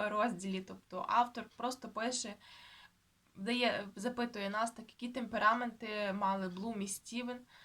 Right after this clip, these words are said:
і відповідає: науковий і художній, от реально. А, давайте, щоб вам такого ще наукового зачитати.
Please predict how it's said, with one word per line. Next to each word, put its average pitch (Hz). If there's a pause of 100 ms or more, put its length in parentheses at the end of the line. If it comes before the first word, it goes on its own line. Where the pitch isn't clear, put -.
(400)
і 262
відповідає: 190
науковий 254
і 214
художній, 190
от 277
реально. 190 (1120)
А, 190 (180)
давайте, 233 (920)
щоб -
вам 196
такого 196
ще 196
наукового 190
зачитати. 254